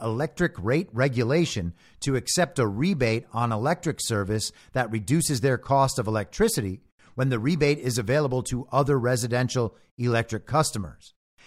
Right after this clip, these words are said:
However, giving a discount specifically to that employee to influence them to look favorably on the electric utilities rate increase applications would be considered bribery.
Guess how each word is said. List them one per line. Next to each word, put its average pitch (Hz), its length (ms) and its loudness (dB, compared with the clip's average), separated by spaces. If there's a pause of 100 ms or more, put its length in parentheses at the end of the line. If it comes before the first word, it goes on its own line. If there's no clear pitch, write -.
(120)
However, 139 320 4
giving 143 320 0
a 123 120 2
discount 127 600 0
specifically 147 760 0
to 113 120 -2
that 110 180 4
employee 101 540 -2 (240)
to 156 120 -6
influence 156 640 4
them 123 300 2
to 135 100 -2
look 127 200 -2
favorably 139 800 0 (260)
on 139 200 6
the 127 120 6
electric 123 560 2
utilities 123 720 0
rate 139 320 2
increase 143 560 2
applications 131 960 2 (240)
would 226 220 -2
be 120 180 2
considered 107 560 0
bribery. 95 480 0